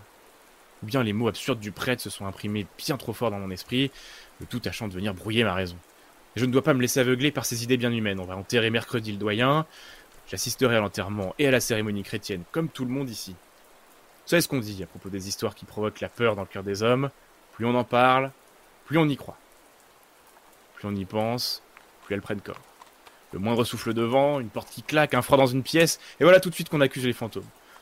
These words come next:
Le village est certes sinistre, et la forêt en bordure un peu lugubre,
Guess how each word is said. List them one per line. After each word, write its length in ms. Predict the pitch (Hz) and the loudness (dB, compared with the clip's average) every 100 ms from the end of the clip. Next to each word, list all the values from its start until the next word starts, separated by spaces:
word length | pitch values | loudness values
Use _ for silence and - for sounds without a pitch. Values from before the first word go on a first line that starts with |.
| - | -6
Le 60 | 120 | 2
village 240 | 117 120 | 6 6
est 40 | 104 | 4
certes 280 | - - | -2 -4
sinistre, 600 | 90 - 139 180 - - - - - | -8 -2 0 2 -2 -10 -20 -20 -18
et 40 | 95 | -14
la 60 | |
forêt 260 | 95 107 113 | -6 0 2
en 60 | 117 | 4
bordure 360 | 117 120 120 | 2 2 0
un 60 | 98 | -2
peu 140 | 98 | -4
lugubre, 480 | 101 107 143 147 101 | -6 -2 0 2 0